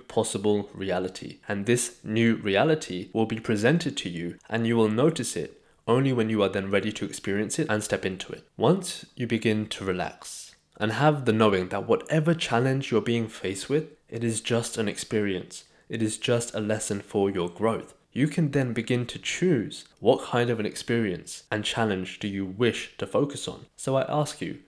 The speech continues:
what happens if there were no such thing as hardships? What if we experience hardships just so we could realize and actualize our potential? There is a quote that I use with my clients,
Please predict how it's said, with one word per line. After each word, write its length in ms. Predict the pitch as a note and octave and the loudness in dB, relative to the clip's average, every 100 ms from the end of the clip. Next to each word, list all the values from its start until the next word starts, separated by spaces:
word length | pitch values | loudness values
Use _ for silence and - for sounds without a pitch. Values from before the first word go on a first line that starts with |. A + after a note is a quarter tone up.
| _ | _
what 240 | - D#3+ - | -2 0 0
happens 680 | - D#3 - A2 F2+ F#2+ | -2 -4 -2 -2 -2 -6
if 160 | - - | -12 -6
there 100 | A2 | -4
were 100 | G#2 | -2
no 280 | G2+ G#2 C3+ | 0 2 2
such 400 | - - A2+ - | 0 -6 -6 -4
thing 360 | A2 G2+ F2 - | -2 -2 -4 -12
as 120 | G#2+ - | -12 -2
hardships? 680 | G2+ G2+ - - - - - | 0 0 -4 -10 -12 -16 -2
What 380 | G2+ A2+ - - _ | 4 4 2 -12 _
if 180 | A2+ - | -10 -4
we 140 | G#2+ | -4
experience 560 | - - G#2+ D3 A2 F#2 | -4 -2 0 2 2 -2
hardships 600 | - F2+ - F2 D2+ - - - _ _ | -4 -4 -4 -6 -6 -10 -20 -20 _ _
just 300 | - D3+ - | -2 0 0
so 80 | |
we 120 | A#2+ A#2 | 0 -2
could 260 | A2 F#2+ | -6 0
realize 600 | A2+ B2+ F2+ D#2+ F#2+ - - _ A2+ | 2 2 2 -2 -8 -14 -20 _ -6
and 100 | G2+ | -4
actualize 680 | A#2+ - - F#2 E2+ E2 - | -6 -4 -2 0 0 -4 -4
our 180 | F#2+ F#2 | 0 0
potential? 540 | - - F#2 G2+ - - _ _ _ | -2 -8 -8 -8 -10 -14 _ _ _
There 320 | - A2 A2 A2 | 0 2 4 2
is 320 | G2+ A2+ A2 G#2 | 0 0 0 0
a 140 | A#2 | -4
quote 380 | A2+ - F3 D#3 | -4 4 6 6
that 120 | B2+ | 4
I 80 | G#2+ | 4
use 540 | G2 G#2 G#2 F#2 - | 4 0 0 -2 -4
with 340 | G2 G2 - - | -4 -4 -6 -4
my 160 | G#2+ | -2
clients, 640 | A2+ - B2+ D3+ B2 - | -2 -2 2 2 2 -4